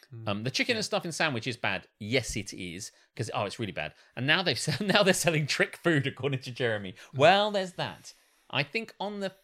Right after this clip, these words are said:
Speaker 2: face of things, when all things are considered, in the final resolution at the end of the day, and any other kind of, like, phrases such as that, Morrison's is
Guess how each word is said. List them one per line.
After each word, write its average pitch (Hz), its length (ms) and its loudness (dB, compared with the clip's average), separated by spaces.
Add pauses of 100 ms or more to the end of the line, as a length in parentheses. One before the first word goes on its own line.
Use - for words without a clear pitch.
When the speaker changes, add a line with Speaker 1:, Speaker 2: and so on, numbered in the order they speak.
(160)
Speaker 2:
face 185 280 -2
of 117 100 -14
things, 95 500 -10
when 113 180 -4
all 143 220 -2
things 117 240 -6
are - 40 -8
considered, 85 600 -8 (400)
in 107 60 -8
the 101 60 -8
final 135 300 -2
resolution 90 500 -4
at 80 60 -10
the 98 100 -2
end 95 100 -2
of 80 60 -8
the 80 60 -12
day, 80 340 -6 (360)
and 82 240 -10 (100)
any 87 220 -4
other 73 180 -6
kind 76 240 -10
of, 71 140 -14
like, 71 160 -12 (320)
phrases 78 340 -8
such - 180 -12
as 80 100 -16
that, 80 180 -10 (200)
Morrison's 95 640 -6 (240)
is 92 300 -8